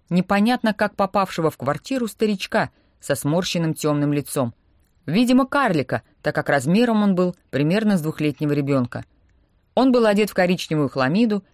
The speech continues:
и замотан шарфом. Из-под шарфа торчала жиденькая бородка. Выражение лица у старичка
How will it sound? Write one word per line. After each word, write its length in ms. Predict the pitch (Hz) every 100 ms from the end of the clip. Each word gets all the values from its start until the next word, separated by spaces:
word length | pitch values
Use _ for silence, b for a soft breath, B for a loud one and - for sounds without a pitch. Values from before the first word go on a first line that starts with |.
| b
и 80 | 165
замотан 420 | 139 143 160 156
шарфом. 480 | - 143 127 - 123 _ _ _ -
Из-под 280 | 151 208 -
шарфа 280 | 320 320
торчала 460 | 262 226 233 220 208
жиденькая 500 | 165 180 175 175 151
бородка. 520 | 151 151 135 - 107 - _ _ _ _
Выражение 520 | - 156 180 247 233 220
лица 360 | 214 - 214
у 60 | 190
старичка 560 | - 156 147 - 254